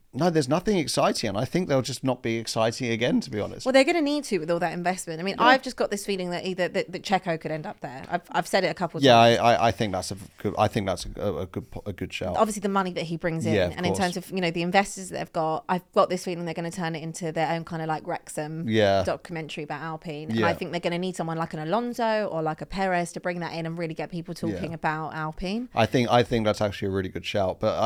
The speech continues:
Speaker 1: I, I, if you, if you go back and look at Gasly and Ocon, there's nothing, apart from Gasly's win at Monza, there's nothing they've ever really done which makes you go, "Wow."
Speaker 2: No.
Speaker 1: Um, the other thing to note, though, which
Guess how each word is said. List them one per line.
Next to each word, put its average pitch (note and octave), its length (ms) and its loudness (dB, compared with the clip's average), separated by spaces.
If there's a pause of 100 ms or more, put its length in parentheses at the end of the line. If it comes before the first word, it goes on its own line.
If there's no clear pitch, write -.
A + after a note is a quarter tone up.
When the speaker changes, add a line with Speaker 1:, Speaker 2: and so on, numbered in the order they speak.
(120)
Speaker 1:
I, B2 60 0
I, C3+ 40 2
if C3+ 200 -4
you, E3 180 4
if C#3+ 140 0
you D#3+ 140 0
go F#3+ 180 4
back C3 300 4
and A2 100 -2
look G#2+ 160 0
at G#2+ 120 -8
Gasly G#2+ 420 2
and F#2+ 160 0
Ocon, F#2 440 -2 (520)
there's A2+ 220 4
nothing, D#3+ 500 0
apart D3 320 6
from C#3 140 -4
Gasly's A2+ 500 2
win F#2+ 140 0
at F2+ 80 -4
Monza, F#2 520 -4 (280)
there's G#2+ 160 -2
nothing D#3+ 320 -2
they've E3+ 200 -2
ever C3+ 220 2
really A#2 320 2
done G2+ 320 4
which F2 200 -6
makes F#2 220 -4
you F#2+ 60 -6
go, F2 220 -2
"Wow." E2 420 -4
Speaker 2:
No. F3 400 -4 (140)
Speaker 1:
Um, G#2 680 6 (140)
the A#2+ 120 6
other B2+ 160 6
thing B2+ 200 2
to A2+ 100 -4
note, G#2+ 260 0
though, G2 220 2
which F#2 220 -6